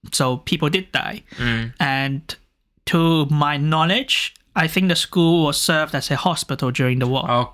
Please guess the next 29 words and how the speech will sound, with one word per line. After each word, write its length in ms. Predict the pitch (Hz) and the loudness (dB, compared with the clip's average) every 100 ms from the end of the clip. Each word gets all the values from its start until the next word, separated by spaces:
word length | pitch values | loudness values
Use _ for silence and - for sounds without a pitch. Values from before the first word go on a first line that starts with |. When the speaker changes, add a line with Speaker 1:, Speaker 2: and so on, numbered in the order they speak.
| - | -6
Speaker 2:
oh. 960 | 107 107 139 202 294 339 339 339 311 - _ _ _ _ _ _ _ | -4 -2 0 0 -2 -4 -2 -2 -2 -6 _ _ _ _ _ _ _
Speaker 1:
Yeah. 260 | - 139 120 - _ _ _ _ _ _ _ _ _ _ | -2 0 -2 -8 _ _ _ _ _ _ _ _ _ _
Speaker 2:
Ah, 640 | 120 127 156 175 175 143 135 | -6 -4 -4 -4 -4 -4 -8
okay, 240 | - - 151 | -4 -2 0
Speaker 1:
And 160 | 147 | 0
we 100 | 147 | 0
Speaker 2:
okay. 60 | 147 247 | 2 0
Speaker 1:
did 40 | |
have 240 | 185 220 208 | 2 0 0
a 120 | 180 | 0
chapel, 640 | - 196 180 - 139 170 _ | 0 0 -2 -4 -6 -6 _
so 200 | - 147 | 0 0
a, 60 | 147 160 | 0 0
a 60 | 151 | 0
small 320 | 175 151 143 | 0 2 0
church 480 | - 151 143 117 113 | 0 0 2 2 2
Speaker 2:
All 60 | |
right. 260 | 110 117 147 _ - | 2 0 -6 _ -2
Speaker 1:
on 160 | 160 | 0
the 80 | 151 | 0
campus 420 | - 151 147 151 | -2 -2 0 0
as 160 | 110 131 | 0 0
Speaker 2:
Okay. 60 | 110 | 0
Speaker 1:
well. 220 | 131 - - - - - - - | 0 -2 -12 -14 -12 -10 -12 -4
And 200 | 165 156 | -2 0
inside 480 | 156 185 208 - 202 | 0 0 0 0 0
the 60 | 190 | 0
chapel, 520 | - - 151 - 135 | 0 0 -2 -2 -2
there's 600 | 135 131 135 - - - | 0 0 0 -4 -6 -10